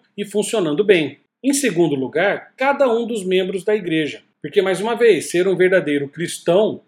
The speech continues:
significa preocupar-se com a vida e a saúde do corpo de Cristo, a igreja. Seria tolice eu, como membro desse corpo, como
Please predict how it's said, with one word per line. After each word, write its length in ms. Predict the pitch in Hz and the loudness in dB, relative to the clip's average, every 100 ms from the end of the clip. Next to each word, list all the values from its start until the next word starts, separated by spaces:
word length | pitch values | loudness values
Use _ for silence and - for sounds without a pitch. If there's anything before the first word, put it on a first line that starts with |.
| _ | _
significa 680 | - 185 165 185 185 160 165 | -8 -8 -2 -4 -4 -4 -4
preocupar-se 680 | 165 151 143 143 139 135 | -4 -6 -6 -4 -4 -6
com 160 | - 156 | -8 -8
a 80 | 131 | -8
vida 480 | - 143 233 165 127 | -10 -10 -2 -2 -2
e 80 | 151 | -4
a 60 | 160 | -4
saúde 560 | 165 131 151 220 156 | -4 -2 -2 -4 -6
do 200 | 139 208 | -6 -6
corpo 320 | - 147 143 | 0 0 0
de 140 | 143 - | -8 -10
Cristo, 480 | - 208 202 - 139 | -8 -6 -6 -6 -6
a 60 | |
igreja. 500 | 151 147 180 180 - _ _ | -6 0 0 0 -6 _ _
Seria 320 | - 190 208 | -4 4 4
tolice 600 | 202 240 190 196 196 147 147 | 4 0 0 -2 -4 -8 0
eu, 200 | 185 185 | 0 0
como 260 | 180 190 | -2 -2
membro 500 | 180 170 226 269 208 | 0 0 2 2 0
desse 380 | 165 165 - - | -2 -6 -8 -12
corpo, 320 | - 131 139 _ _ | -4 -4 -4 _ _
como 200 | - 196 | 0 0